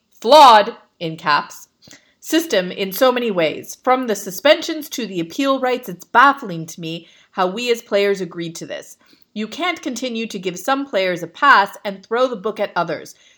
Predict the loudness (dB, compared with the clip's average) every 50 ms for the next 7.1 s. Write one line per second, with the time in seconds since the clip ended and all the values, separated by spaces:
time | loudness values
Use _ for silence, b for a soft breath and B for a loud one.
0 | b b 4 6 6 6 6 4 2 2 2 2 -2 -8 -6 -4 -4 -4 -2 -2
1 | -2 -2 -2 -2 -4 -4 -4 -4 -4 -4 -2 -2 -2 -2 -4 -4 -2 -2 -2 -2
2 | -4 -6 -4 -4 -4 -4 -4 -10 -12 -12 -12 -12 -14 -16 _ -20 -18 -16 -14 -14
3 | -14 -14 -16 -16 -16 -20 -18 -16 -14 -12 -10 -10 -10 -8 -8 -6 -6 -6 -6 -6
4 | -10 -14 _ _ _ _ _ _ _ _ _ _ _ -12 -12 -10 -2 2 4 6
5 | 6 4 2 0 -4 -6 -10 -14 -8 -4 -4 -4 -4 -4 -8 -14 -14 -6 -4 -2
6 | -2 -4 -6 -10 -12 -10 -10 -10 -12 -8 -2 0 2 2 2 0 -2 -4 -6 -10
7 | -18